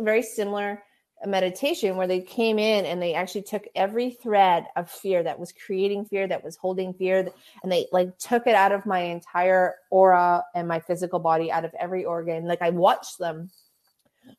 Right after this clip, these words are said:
remove this energy from myself,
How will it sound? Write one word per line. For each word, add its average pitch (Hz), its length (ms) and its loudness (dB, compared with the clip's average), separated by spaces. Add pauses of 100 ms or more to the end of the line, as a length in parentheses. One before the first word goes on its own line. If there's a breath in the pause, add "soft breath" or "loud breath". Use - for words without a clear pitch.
remove 208 800 4
this 185 260 -6
energy 180 440 -4
from 170 280 -10
myself, 165 640 -2